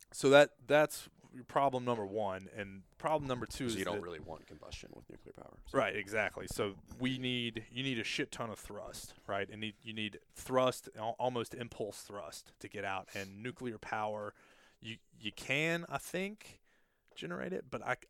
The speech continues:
Speaker 1: I don't know, because we don't really use direct nuclear power. We just use the nuclear power to turn the turbine, right? So
Speaker 2: Mm-hmm.
Speaker 1: steam,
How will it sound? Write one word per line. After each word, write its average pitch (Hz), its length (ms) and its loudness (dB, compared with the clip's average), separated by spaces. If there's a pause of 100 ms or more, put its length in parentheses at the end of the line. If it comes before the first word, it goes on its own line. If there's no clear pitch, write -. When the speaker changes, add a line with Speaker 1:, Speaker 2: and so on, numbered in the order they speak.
Speaker 1:
I 120 40 -10
don't 127 240 -10
know, 110 400 -8 (520)
because 117 220 -6
we 160 120 -4
don't 170 200 4
really 135 460 2 (200)
use 120 440 0 (300)
direct 120 440 2
nuclear 104 420 -10
power. 98 440 0
We 95 260 -8
just - 260 -12
use 104 300 -12 (120)
the 107 100 -10
nuclear 101 400 -12
power 101 400 2
to - 160 -16
turn 101 260 -8
the 95 80 -16
turbine, 107 500 0
right? 104 300 -8 (220)
So 90 140 -6
Speaker 2:
Mm-hmm. 101 80 -10
Speaker 1:
steam, 117 460 -4